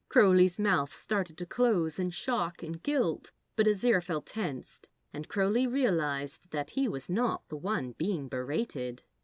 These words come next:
Aziraphale was not angry at him for visiting.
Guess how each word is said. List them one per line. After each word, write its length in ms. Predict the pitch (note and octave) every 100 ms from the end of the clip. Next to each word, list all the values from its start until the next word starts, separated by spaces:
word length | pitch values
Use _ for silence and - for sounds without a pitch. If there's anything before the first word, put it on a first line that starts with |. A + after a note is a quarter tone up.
| _
Aziraphale 640 | - F3 G#3 G#3 E3+ E3 D3+
was 160 | D#3
not 260 | F3 E3 D#3 -
angry 420 | G3+ G#3 C#3+ C#3
at 140 | C#3
him 200 | G3+ F#3+
for 200 | D3 D3
visiting. 640 | C3+ F#3+ G#3 D3 C3 B2